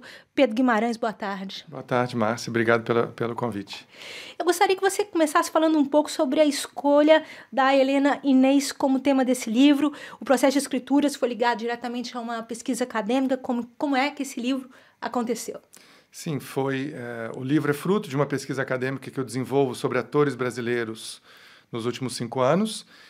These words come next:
Speaker 2: Eh, na verdade, foi um convite da Universidade de Estrasburgo para que esse livro fosse feito.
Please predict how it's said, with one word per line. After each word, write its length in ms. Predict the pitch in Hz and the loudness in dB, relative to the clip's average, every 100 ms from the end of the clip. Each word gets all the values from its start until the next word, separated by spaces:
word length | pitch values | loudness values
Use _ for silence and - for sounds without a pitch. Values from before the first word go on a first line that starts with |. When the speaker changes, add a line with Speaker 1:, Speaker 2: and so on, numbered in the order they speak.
| - _ | -20 _
Speaker 2:
Eh, 560 | - 123 120 113 110 110 | -6 -4 -2 -2 -2 -2
na 80 | 135 | -4
verdade, 260 | 131 139 139 | -4 -2 -2
foi 100 | 156 | -2
um 60 | |
convite 500 | 151 151 123 165 196 | 0 0 2 0 0
da 100 | 151 | -2
Universidade 420 | 139 127 - 131 117 | -2 -2 -4 -6 -6
de 60 | |
Estrasburgo 600 | - 123 110 117 170 185 | -6 -6 -4 0 0 0
para 160 | 165 127 | -4 -6
que 120 | 131 | -6
esse 140 | - | -8
livro 140 | 135 110 | -8 -6
fosse 340 | - 151 151 | 2 2 2
feito. 560 | - - 127 170 170 | -8 0 2 0 -4